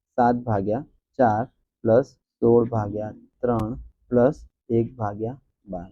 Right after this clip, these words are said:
જોઈ લો, અહીંયા મેં હવે થોડા મોટા મોટા ભાગાકાર લખ્યા કારણ કે મને ખબર અમુક સંખ્યા વડે ગુણવા પડશે. છેદમાં બાર કરવા માટે મારે શું કરવું પડશે? કે આ જે ચાર છે એને બાર ક્યારે, એને બાર ક્યારે કરી શકાય? કે જ્યારે આને ત્રણ વડે ગુણી નાખું તો.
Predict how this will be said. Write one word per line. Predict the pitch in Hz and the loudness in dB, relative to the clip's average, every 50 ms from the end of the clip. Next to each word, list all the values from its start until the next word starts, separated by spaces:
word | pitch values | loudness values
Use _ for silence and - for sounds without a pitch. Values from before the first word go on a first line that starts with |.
| 110 - | -4 2
જોઈ | 143 151 139 | 4 6 6
લો, | 127 127 | 6 4
અહીંયા | 127 127 151 175 | 2 0 -2 0
મેં | 180 180 180 | 2 2 2
હવે | 185 | 2
થોડા | 175 180 190 196 | 2 2 2 2
મોટા | 180 160 151 151 175 170 | 2 2 2 2 2 2
મોટા | 165 165 156 165 156 | 2 2 2 2 2
ભાગાકાર | 143 135 123 131 135 123 151 143 | 2 2 2 2 2 4 6 4
લખ્યા | 131 117 113 - 170 185 | 4 4 4 2 2 2
કારણ | - 160 139 147 | 2 0 -4 -4
કે | 175 156 | -4 -6
મને | 156 165 165 | -6 -8 -8
ખબર | - 180 175 180 175 160 147 151 - _ - | -6 -4 -2 0 0 0 -2 -4 -8 _ -10
અમુક | 151 156 165 156 - | -6 -4 -4 -4 -6
સંખ્યા | - 135 127 120 - 131 127 | -6 -6 -6 -4 -2 0 2
વડે | 131 135 143 | 2 2 0
ગુણવા | 131 127 123 117 113 107 | 0 -2 -2 -2 -4 -8
પડશે. | - - 92 - _ _ _ _ _ - 180 | -10 -12 -16 -18 _ _ _ _ _ 2 4
છેદમાં | 185 175 180 202 196 170 | 4 4 4 2 4 6
બાર | 170 170 180 180 | 6 6 6 4
કરવા | 180 185 180 185 185 | 2 0 0 0 0
માટે | 180 180 180 175 175 | 0 -2 -2 -2 -2
મારે | 175 170 175 180 | -2 0 0 -2
શું | 170 - 196 185 | -2 -2 -2 -2
કરવું | 180 175 175 175 | 0 0 0 0
પડશે? | 175 175 165 - - 196 | -2 -4 -6 -8 -12 -20
કે | _ _ _ - - 151 | _ _ _ 0 2 4
આ | |
જે | 151 - | 4 4
ચાર | - - 160 151 151 165 160 | 4 4 6 6 6 6 4
છે | - - 135 107 107 - _ _ _ _ - | 2 -4 -6 -6 -6 -10 _ _ _ _ -4
એને | - 147 160 170 | 2 4 4 6
બાર | 156 156 143 170 170 170 | 6 8 8 8 6 4
ક્યારે, | 175 185 175 180 175 - - _ _ - | 4 2 2 0 0 -4 -10 _ _ -4
એને | 156 170 | -2 -2
બાર | 165 151 147 156 170 170 | 2 4 6 6 6 4
ક્યારે | - 180 175 180 | 4 2 2 2
કરી | 170 175 160 165 | 2 0 -2 -2
શકાય? | - 165 143 156 175 175 - _ _ _ _ _ - - | -2 -4 -2 -2 -4 -4 -6 _ _ _ _ _ 0 2
કે | 143 | 4
જ્યારે | 135 147 143 151 | 6 8 8 8
આને | 147 151 156 | 6 4 2
ત્રણ | 151 - 143 147 151 | 0 0 2 4 4
વડે | 143 139 143 147 | 4 4 4 4
ગુણી | 139 139 151 147 143 | 4 4 4 4 4
નાખું | 143 131 127 - 147 175 175 - _ _ _ _ - | 2 0 -2 -4 -6 -8 -8 -10 _ _ _ _ 0
તો. | 120 104 98 - | 0 0 0 -2